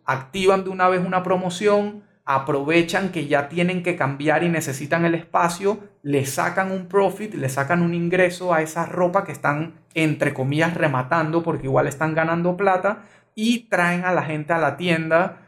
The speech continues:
eh, generan ventas, generan que la gente vea la nueva colección también, eh, y al final es ganar, ganar para ellos. Y así mismo debería ser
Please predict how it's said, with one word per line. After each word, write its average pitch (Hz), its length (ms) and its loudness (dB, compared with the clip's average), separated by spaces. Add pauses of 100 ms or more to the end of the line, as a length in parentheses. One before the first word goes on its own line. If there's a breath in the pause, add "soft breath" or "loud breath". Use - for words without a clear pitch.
(300 loud breath)
eh, 123 160 -2
generan 156 680 0
ventas, 170 580 0
generan 139 640 0
que 156 120 0
la 131 120 2
gente 139 320 -2
vea 160 320 0
la 147 120 0
nueva 143 340 0
colección 139 520 -4
también, 175 680 0 (380 loud breath)
eh, 110 400 -6
y 135 100 -4
al 123 100 2
final 127 380 -2
es 135 160 0
ganar, 131 420 2
ganar 127 520 0
para 127 340 0
ellos. 113 380 -12
Y 135 80 -8
así 131 220 -8
mismo 139 340 -2
debería 123 420 0
ser 131 360 -4